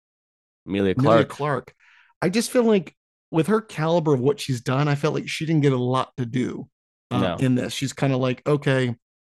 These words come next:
Speaker 2: the daughter who's kind of gone rogue and now she's kind of like a mole. And then, you know, and, uh, same thing with, um, but I will tell you, th-, the standout for me who did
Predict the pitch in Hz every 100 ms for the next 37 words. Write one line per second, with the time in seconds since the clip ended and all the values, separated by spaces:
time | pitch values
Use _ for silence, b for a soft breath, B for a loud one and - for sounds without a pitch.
0 | _ - 123 135 135 135 135 131 123 -
1 | 143 131 120 135 135 131 135 135 135 135
2 | 127 127 131 - 120 - 123 120 123 123
3 | 127 131 131 135 139 131 120 127 131 127
4 | 127 _ _ _ _ _ _ - 151 147
5 | 131 - 147 156 151 - - 143 175 175
6 | 156 165 156 147 143 143 139 131 123 -
7 | _ _ _ - - 143 147 160 185 -
8 | 151 131 123 - - - - 139 131 -
9 | 156 139 127 123 - 131 131 127 123 120
10 | - 127 120 123